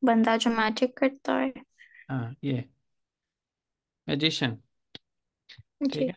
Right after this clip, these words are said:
Speaker 2: है। तो बाज़ लोगों को नहीं ना, अ, कुछ वोकैबुलरी वर्ड्स आते होते, तो हम उनके लिए थोड़ी सी, जब इतनी आसानी कर रहे हैं तो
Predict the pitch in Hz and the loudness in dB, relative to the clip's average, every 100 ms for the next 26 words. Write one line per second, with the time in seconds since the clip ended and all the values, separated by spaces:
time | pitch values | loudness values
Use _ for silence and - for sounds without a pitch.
0 | 175 - _ _ _ _ _ _ - 156 | -10 -20 _ _ _ _ _ _ -12 -6
1 | 147 139 147 151 - _ _ _ - _ | -4 -2 -2 -4 -12 _ _ _ -20 _
2 | _ - 214 - 151 151 151 147 156 156 | _ -20 -20 -6 0 2 2 2 0 0
3 | 151 151 170 156 151 - 226 165 147 147 | 0 0 0 0 -4 -8 -14 -10 -6 -6
4 | 151 - - - 165 135 - 143 135 135 | -6 -8 -12 -12 -8 -6 -6 -6 0 2
5 | 135 135 135 131 131 135 131 - 135 135 | 2 0 2 0 0 0 -2 -2 -4 -4
6 | 143 147 143 135 139 139 135 135 135 139 | -8 -8 -10 -6 -4 -4 -4 -6 -6 -6
7 | 139 135 135 - 160 - _ - 135 135 | -8 -6 -6 -8 -12 -14 _ -6 -6 -4
8 | 156 147 156 156 151 143 135 139 139 135 | -6 -4 -2 -2 -2 0 0 0 0 0
9 | 135 139 147 147 165 | 2 0 0 -4 -6